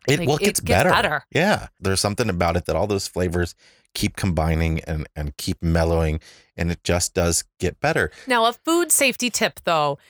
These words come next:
Speaker 2: is that if you're going to make ahead, you do wanna make ahead just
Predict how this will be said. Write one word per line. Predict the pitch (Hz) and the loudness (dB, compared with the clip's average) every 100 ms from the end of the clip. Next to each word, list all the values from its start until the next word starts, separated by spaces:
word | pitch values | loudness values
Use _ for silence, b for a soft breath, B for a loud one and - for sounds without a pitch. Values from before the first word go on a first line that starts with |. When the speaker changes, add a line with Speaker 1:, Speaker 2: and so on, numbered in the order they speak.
| b _ 208 | b _ -4
Speaker 2:
is | 202 | -2
that | - 170 | -2 0
if | 180 - | -2 -2
you're | 247 | -2
going | 220 220 208 | 0 -2 -2
to | 190 | -2
make | 190 170 | -4 -2
ahead, | 180 - 175 139 139 - _ _ | -6 -4 -2 -2 -6 -16 _ _
you | 185 190 | -6 -6
do | 165 233 233 | -2 -2 0
wanna | 214 220 220 | 0 0 0
make | 208 208 | 0 -2
ahead | 175 175 165 _ - | -2 -4 -4 _ -6
just | - 220 - | 0 0 -2